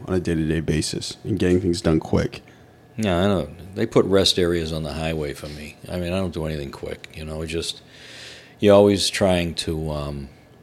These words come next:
Speaker 2: you're always trying to just be in front of the customer. And as long as you're doing that, you don't have to move too quickly. You know, you just have to, you know, you, you have to watch your growth and you have to watch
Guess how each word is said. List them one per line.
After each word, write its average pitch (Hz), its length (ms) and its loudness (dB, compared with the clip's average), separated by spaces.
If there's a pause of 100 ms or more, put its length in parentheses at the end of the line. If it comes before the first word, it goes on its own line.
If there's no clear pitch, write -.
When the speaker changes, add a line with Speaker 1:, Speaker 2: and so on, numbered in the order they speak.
(680)
Speaker 2:
you're 104 120 8
always 107 180 8
trying 92 280 2
to 85 80 0
just - 600 0
be 98 160 6
in 85 100 4
front 95 300 2
of 82 40 2
the 78 60 0
customer. 71 520 -2 (200)
And 90 140 -4
as 87 140 0
long 117 180 6
as 117 100 2
you're 104 80 2
doing 90 300 4
that, 85 260 2
you 95 60 2
don't 95 120 0
have 98 160 0
to 90 80 -4
move 85 260 0
too - 120 -10
quickly. 76 560 -8
You 87 120 -6
know, 85 100 -4
you 87 80 -4
just 90 220 -4
have 92 220 0
to, 85 200 -2 (800)
you 85 100 -2
know, 71 180 -2 (240)
you, - 140 -6
you 95 200 -4
have 107 120 0
to 104 80 2
watch 92 320 4
your 90 100 -2
growth 85 360 4
and 85 100 -2
you 76 60 -2
have 78 220 -2
to 82 80 -8
watch 80 520 0